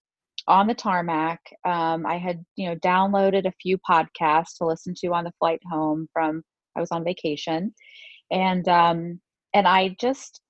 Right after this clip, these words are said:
I was in that space where, you know, it's kinda waiting for the plane to take off. And, and I think it was an episode that you had where you were talking about,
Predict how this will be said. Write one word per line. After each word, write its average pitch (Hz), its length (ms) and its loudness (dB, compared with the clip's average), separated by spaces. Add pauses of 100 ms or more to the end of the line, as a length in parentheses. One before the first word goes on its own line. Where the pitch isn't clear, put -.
(300)
I 202 140 2
was 208 280 -6
in 285 280 2
that 285 260 2 (260)
space 190 680 -2
where, 175 540 0
you 190 60 -6
know, 196 60 -6
it's 175 100 -12
kinda 202 200 -2
waiting 185 260 0
for 202 120 2
the 196 60 0
plane 190 280 -2
to 196 60 -2
take 190 280 -2
off. 175 320 0
And, 170 180 -4 (440)
and 208 120 2
I 202 80 4
think 277 180 6
it 403 120 2
was 240 140 4
an 208 100 0
episode 190 640 2
that 175 220 -2
you 180 180 -2
had 175 420 2
where 175 100 -2
you 170 140 -8
were 170 120 -4
talking 190 560 -6
about, 165 680 2